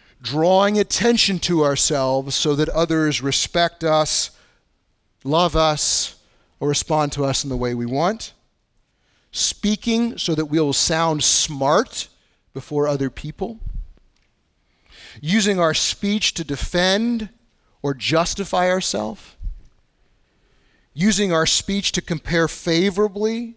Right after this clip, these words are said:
to other people, using our speech because we have a high opinion of our opinion and we want everybody else to know our opinion and have a high opinion of that opinion,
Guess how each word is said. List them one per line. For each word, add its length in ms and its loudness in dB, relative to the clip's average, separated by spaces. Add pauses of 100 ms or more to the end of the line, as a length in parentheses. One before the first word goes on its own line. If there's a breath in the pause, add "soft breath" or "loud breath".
(120)
to 120 -8
other 200 -2
people, 580 -14 (1600)
using 340 2
our 160 4
speech 540 -2
because 340 -2
we 120 -2
have 260 2
a 80 0
high 200 0
opinion 480 -2
of 120 0
our 160 4
opinion 380 -2
and 80 -2
we 100 0
want 180 -2
everybody 380 -2
else 220 0
to 80 -8
know 120 0
our 140 2
opinion 320 -2
and 80 0
have 80 0
a 80 0
high 120 2
opinion 280 -2
of 60 -2
that 160 0
opinion, 340 -2